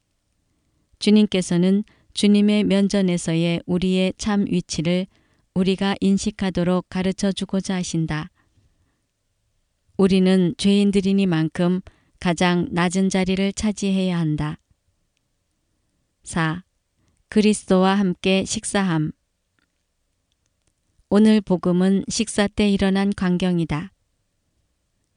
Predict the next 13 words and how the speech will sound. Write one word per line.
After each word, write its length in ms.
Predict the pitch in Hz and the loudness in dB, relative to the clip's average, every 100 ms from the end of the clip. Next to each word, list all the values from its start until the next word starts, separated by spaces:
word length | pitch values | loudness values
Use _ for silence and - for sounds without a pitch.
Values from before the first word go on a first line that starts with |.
| _ _ _ | _ _ _
모든 380 | 196 208 220 220 | 2 4 4 2
복음의 400 | 208 190 208 214 | 2 2 2 0
주 160 | - 202 | 0 0
목적은 640 | 175 - 170 165 180 190 - _ _ _ | 0 -2 -4 0 0 0 -6 _ _ _
우리로 380 | 190 196 196 196 | -2 0 2 2
하여금 540 | 190 175 160 175 180 - _ _ _ | 2 0 0 0 0 -4 _ _ _
성체 500 | - 208 208 - 214 | -2 0 0 0 -2
성사의 580 | 214 196 196 190 185 196 | 0 -2 -2 -2 0 -2
식탁에 640 | - - 190 165 175 175 - | -4 -6 -4 -2 0 -2 -4
참여하도록 800 | - 202 196 190 170 165 180 190 _ _ _ | -4 0 0 -2 0 2 2 0 _ _ _
준비시키는 800 | - 196 196 202 - - 208 202 | -4 0 0 -2 -6 -4 -2 0
데 140 | 196 170 | -2 -4
있다. 400 | 160 _ 156 | -4 _ -6